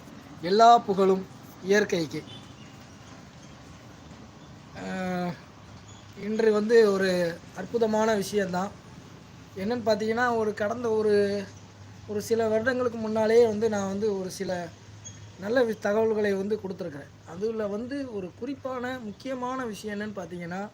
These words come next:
எங்கள் ஊரில், அஹ், திருநெல்வேலி மாவட்டம் அம்பாசமுத்திரத்துல அந்த தாமிரபரணி ஆற்றுப்பாலம்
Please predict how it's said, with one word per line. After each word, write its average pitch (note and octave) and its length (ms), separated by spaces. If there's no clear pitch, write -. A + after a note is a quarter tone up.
எங்கள் B3 340
ஊரில், A3+ 580
அஹ், F3+ 580
திருநெல்வேலி A#3 520
மாவட்டம் F#3+ 680
அம்பாசமுத்திரத்துல F3 1000
அந்த F3 460
தாமிரபரணி F#3 680
ஆற்றுப்பாலம் E3+ 760